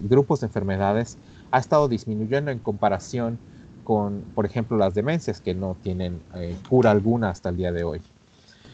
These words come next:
Ahora, si pensamos el por qué el envejecimiento es este factor de riesgo, que es el más grande para el desarrollo de estas enfermedades,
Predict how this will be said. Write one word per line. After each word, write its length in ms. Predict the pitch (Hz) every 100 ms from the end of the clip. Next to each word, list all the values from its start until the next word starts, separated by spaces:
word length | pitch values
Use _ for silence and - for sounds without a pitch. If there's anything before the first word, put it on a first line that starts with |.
| - -
Ahora, 280 | 120 120 120
si 160 | - 131
pensamos 500 | 131 120 156 170 165
el 100 | 113
por 300 | - - 117
qué 140 | -
el 80 | 165
envejecimiento 680 | 175 147 - 113 117 120 123
es 100 | 117
este 180 | 123 -
factor 500 | - 107 - 131 139
de 100 | 135
riesgo, 600 | 113 117 131 151 - 107 - - -
que 80 | -
es 100 | 117
el 100 | 120
más 280 | 123 160 139
grande 360 | 131 135 147
para 160 | - 104
el 60 | 101
desarrollo 400 | 92 107 104 110
de 60 |
estas 240 | 110 107 107
enfermedades, 760 | 92 92 92 92 95 123 139